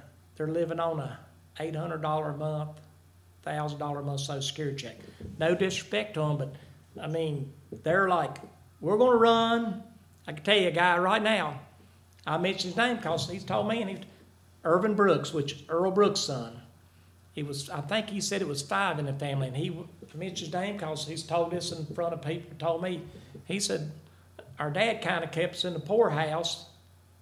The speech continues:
because of racing." In other words, he was gonna race, and he told me, he said, "I'll never forget, we didn't have anything much,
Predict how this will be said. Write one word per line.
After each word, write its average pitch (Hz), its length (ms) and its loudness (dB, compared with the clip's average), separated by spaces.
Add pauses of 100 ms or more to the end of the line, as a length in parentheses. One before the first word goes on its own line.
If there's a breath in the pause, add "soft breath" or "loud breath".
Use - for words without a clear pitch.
(280)
because 151 380 0
of 143 120 -4
racing." 165 480 0 (460)
In - 60 -12
other 139 80 -6
words, - 120 -8
he 220 240 2
was 233 160 0
gonna 208 240 0
race, 175 540 6 (320 loud breath)
and 143 100 0
he 143 80 -2
told 180 320 2
me, 190 120 2
he 196 40 0
said, 175 220 0
"I'll 151 80 2
never 175 180 0
forget, 175 340 0
we 156 140 -2
didn't 160 220 0
have 175 180 0
anything 170 400 -4
much, 185 380 -2